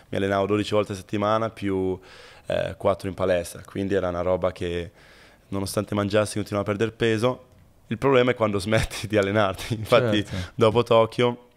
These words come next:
Speaker 1: siamo anche andati in vacanza con i miei amici in Sicilia, <laughs> ho preso tipo in tre settimane dieci chili, nove chili,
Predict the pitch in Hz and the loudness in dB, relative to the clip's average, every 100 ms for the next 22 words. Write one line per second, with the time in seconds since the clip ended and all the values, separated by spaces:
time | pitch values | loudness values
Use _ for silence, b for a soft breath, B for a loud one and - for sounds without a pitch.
0 | - - 92 92 92 92 95 90 95 92 | -12 -6 -4 -2 -2 -2 -2 -2 -2 -2
1 | 87 92 92 95 95 - 87 107 - 98 | -4 -6 -4 -2 -4 -6 -6 -4 0 0
2 | 104 113 - - - - - - 107 98 | 2 0 -6 -20 -8 0 0 2 -2 -2
3 | 101 101 104 101 90 - 101 98 98 87 | -2 -4 -4 -4 -6 -2 0 0 0 -2
4 | 98 - 90 101 98 92 92 92 95 - | -4 -4 -4 -2 0 0 0 0 -2 -2
5 | 95 92 | -2 0